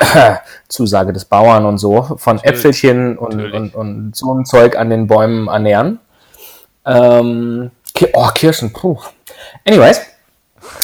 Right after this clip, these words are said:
Speaker 1: Ähm, und dann aber leider an dem Tag, an dem's dann, dann, ich hatte doch noch ein bisschen was übrig für den letzten Tag, um dann um zwölf Uhr dreißig beim Mittagessen mit sram zu sein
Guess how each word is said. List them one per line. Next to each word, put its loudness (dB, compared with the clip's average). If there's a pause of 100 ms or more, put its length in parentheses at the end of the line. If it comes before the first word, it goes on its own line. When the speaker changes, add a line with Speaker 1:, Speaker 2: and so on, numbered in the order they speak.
(140)
Speaker 1:
Ähm, 4
und -2
dann 2
aber 4
leider 4 (800)
an 2
dem 2
Tag, 2
an 0
dem's 2
dann, 2
dann, 0
ich -2
hatte 2
doch 4
noch -2
ein 0
bisschen -2
was -2
übrig -4
für -2
den -2
letzten -2
Tag, 0
um -6
dann 2
um -4
zwölf 0
Uhr -2
dreißig 0
beim -4
Mittagessen -2
mit -4
sram 0
zu -6
sein 0